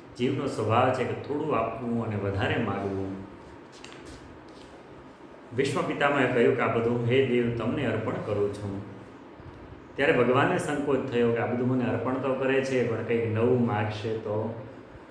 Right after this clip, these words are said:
પણ શું થયું? હવે મારી કોઈ સુખ ભોગવવાની ઈચ્છા નથી. હું નિષ્કામ છું, મારી બુદ્ધિ નિરપેક્ષ છે. હું તમારા ચરણોમાં છું, તમારા શરણોમાં છું.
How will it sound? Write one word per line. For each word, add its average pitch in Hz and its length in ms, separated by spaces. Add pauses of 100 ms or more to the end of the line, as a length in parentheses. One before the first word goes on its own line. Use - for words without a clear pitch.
(260)
પણ 143 160
શું - 260
થયું? 101 220 (1080)
હવે 165 160
મારી 160 200
કોઈ 175 280
સુખ - 260
ભોગવવાની 123 600
ઈચ્છા 110 320
નથી. 101 400
હું 143 80
નિષ્કામ 160 520
છું, 135 160
મારી 123 200
બુદ્ધિ 117 340
નિરપેક્ષ 123 460
છે. 104 300
હું 143 120
તમારા 139 380
ચરણોમાં 135 600
છું, 117 240
તમારા 113 320
શરણોમાં 104 640
છું. 98 220